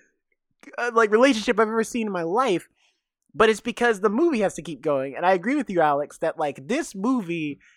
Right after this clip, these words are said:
is way too long for that to be a conversation, especially once we, once we hit near the end where we get to the meat and potatoes of,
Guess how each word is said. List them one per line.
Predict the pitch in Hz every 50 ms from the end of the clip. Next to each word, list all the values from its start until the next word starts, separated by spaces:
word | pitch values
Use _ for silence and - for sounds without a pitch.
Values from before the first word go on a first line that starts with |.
| _ _
is | - 214 190 170 156 139 -
way | 139 123 127 131 135 156 247 339 381 381 311 220
too | - - - 175 170 151 147
long | 147 143 139 135 127 127 120 117 117 117 - - - - -
for | - - 240 240 240
that | 240 240 226
to | - 196
be | 180 202 190
a | 170
conversation, | - - 170 151 151 - - 262 269 254 - - 139 123
especially | - 135 - - - 240 262 254 - 254 233
once | 202 196 190 180 -
we, | - 180 175 160 -
once | 143 165 180 175 -
we | 180
hit | 143 175 - -
near | 143 139
the | 113 120 - - _
end | - 226 247 220 170 131 120 127 131 - _ _ _ _ _ _ _ _ _ _ _ -
where | 147 170 175 165 160 165 165 143
we | 147 160 180
get | 147 175 190 190 -
to | 190 170
the | 160 165
meat | 156 156 180 214 247 220
and | 196 165
potatoes | 185 - 208 208 214 202 180 160
of, | 170 160